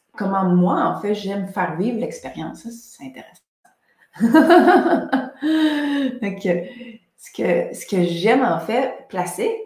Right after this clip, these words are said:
c'est que c'est de développer une relation avec le conducteur,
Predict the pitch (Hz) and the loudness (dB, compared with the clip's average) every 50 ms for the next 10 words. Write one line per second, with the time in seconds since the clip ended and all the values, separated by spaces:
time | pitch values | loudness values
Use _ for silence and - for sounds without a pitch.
0 | - - _ _ _ _ - 185 180 - 208 175 - - - - _ _ _ _ | -16 -18 _ _ _ _ -14 -14 -8 -6 -6 -6 -6 -8 -12 -16 _ _ _ _
1 | _ _ _ _ _ _ _ _ _ _ _ _ _ - - 214 180 190 185 175 | _ _ _ _ _ _ _ _ _ _ _ _ _ -10 -8 -6 -2 -2 0 0
2 | 180 254 285 302 285 262 - - 254 277 311 247 220 - 180 180 175 175 165 165 | 0 0 0 2 0 0 0 0 0 0 0 0 -2 -2 -4 -4 -4 -4 -6 -8
3 | - - 233 254 262 262 - - - 170 170 175 202 240 254 - - - - 180 | -8 -8 -6 -4 -4 -6 -6 -8 -8 -8 -4 -2 -2 -2 -2 -4 -8 -10 -8 -6
4 | 170 170 170 - - 247 240 240 226 190 180 175 - - - 269 277 - 339 349 | -6 -6 -6 -6 -6 -4 -2 0 0 -2 -4 -8 -12 -8 -4 -2 -2 -2 -2 -4
5 | 294 202 180 | -6 -8 -10